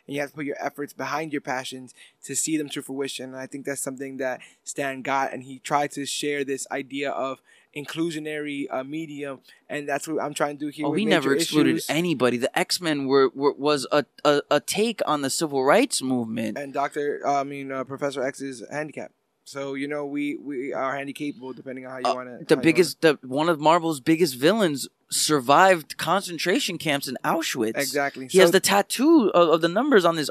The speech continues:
Speaker 2: arm. Like, these are compelling. Do-, look, the richest character in the M C U is a black king of Africa.
Speaker 1: Yeah.
Speaker 2: Like, that is, that is diversity and in-, and inclusivity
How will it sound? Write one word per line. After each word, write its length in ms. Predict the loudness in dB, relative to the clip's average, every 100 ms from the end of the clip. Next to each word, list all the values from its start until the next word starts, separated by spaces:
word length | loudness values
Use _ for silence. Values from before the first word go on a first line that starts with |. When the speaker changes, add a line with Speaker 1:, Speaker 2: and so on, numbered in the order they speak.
| -2
Speaker 2:
arm. 340 | -2 0 0
Like, 240 | 0 -2 -6 -20 -10 0
these 180 | 2 2
are 80 | 0
compelling. 880 | -2 -2 -4 4 4 6 2 0 -8 _ -20 0 4
Do-, 80 | 4 0 -10
look, 240 | 0 0 0 _ _ _ 0
the 120 | 0
richest 560 | 0 -2 2 2 2 4
character 560 | 8 8 8 6 2
in 180 | 4 2
the 140 | 2 4
M 200 | 2 4
C 180 | 2 4
U 240 | 6 6 4 2
is 180 | 2
a 120 | 4 2
black 560 | 0 4 6 4 0 -6
king 360 | 2 4 4 4
of 180 | 2 4 6
Africa. 720 | 6 6 4 2 4 2 0 -8
Speaker 1:
Yeah. 220 | -8 -8 -10 _ _ _ _ _ 2
Speaker 2:
Like, 220 | 2 8
that 160 | 10 10
is, 280 | 4 -2 -8 -16 _ 4
that 200 | 4 4
is 200 | 0 4
diversity 760 | 6 6 6 4 4 0 0
and 140 | 0 -2
in-, 180 | -4 -4
and 160 | -6 -2
inclusivity 840 | -2 0 -2 -2 -2 -2 -4 -6